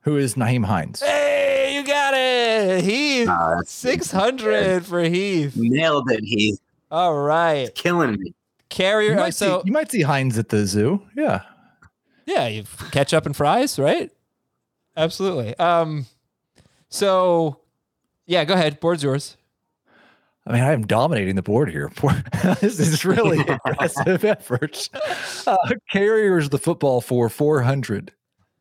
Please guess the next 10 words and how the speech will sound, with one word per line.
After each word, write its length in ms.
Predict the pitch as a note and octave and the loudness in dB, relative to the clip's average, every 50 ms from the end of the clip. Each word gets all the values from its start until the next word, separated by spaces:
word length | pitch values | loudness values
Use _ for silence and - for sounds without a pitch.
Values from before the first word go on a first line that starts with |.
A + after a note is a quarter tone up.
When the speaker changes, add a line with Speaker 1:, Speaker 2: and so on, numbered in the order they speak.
| _ _ | _ _
Speaker 2:
This 380 | _ B2 D3+ B3 D4 C4 - - | _ -2 0 0 0 0 -2 -4
is 320 | A3 G3+ G3+ G#3 G#3 E3+ D3+ | -2 0 2 2 0 0 -2
the 320 | D#3 D#3+ D#3+ D#3 D3+ C#3+ A2+ - - - - - | -2 0 0 0 0 -2 -4 -6 -18 -20 -12 -4
top 300 | - - A3 A#3 A#3+ - | 0 0 0 0 0 0
ten 300 | - - B3+ B3 A3 G3 | 0 0 2 2 2 2
running 240 | G3 G3 G3 G3 F3 | 0 0 0 0 0
back 240 | E3+ E3 D#3 D#3 | 0 0 0 0
from 160 | - - D3+ C#3 | -4 -6 -8 -6
twenty 340 | - - F#3+ F3+ E3 D3 C3+ | -4 -2 -2 0 0 -2 -4
twenty 600 | - - - C4 B3+ A3 D3+ A#2+ A2+ B2+ C#3 | -4 -4 -2 0 0 0 0 -2 -4 -6 -8